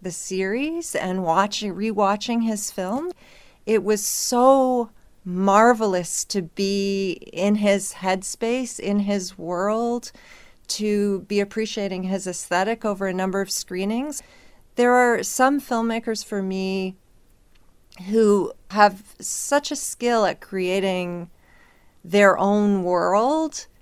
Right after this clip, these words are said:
their own place, and pulling you into it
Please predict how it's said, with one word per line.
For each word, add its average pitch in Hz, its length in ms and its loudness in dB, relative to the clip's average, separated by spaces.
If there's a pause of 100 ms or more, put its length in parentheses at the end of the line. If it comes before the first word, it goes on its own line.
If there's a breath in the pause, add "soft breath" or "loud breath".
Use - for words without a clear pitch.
their 190 340 2
own 190 680 0 (160)
place, 202 680 -2 (240)
and 196 220 -2
pulling 302 380 0
you 208 200 0
into 214 360 -4
it 208 220 0